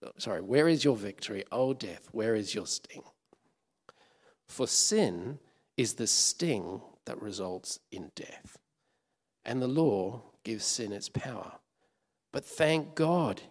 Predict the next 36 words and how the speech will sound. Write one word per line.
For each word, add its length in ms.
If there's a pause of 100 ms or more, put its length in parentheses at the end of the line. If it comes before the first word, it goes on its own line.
(140)
he 140
gives 280
us 160
victory 580
over 220
sin 240
and 160
death 220
through 460
our 160
Lord 320
Jesus 360
Christ. 680 (540)
So, 160
my 220
dear 340
brothers 420
and 140
sisters, 460
be 160
strong 720
and 200
immovable, 1000 (400)
always 500
work 260
enthusiastically 1000
for 160
the 120
Lord, 440 (420)
for 180
you 340
know 360 (600)
that 160
nothing 600
you 160
do 480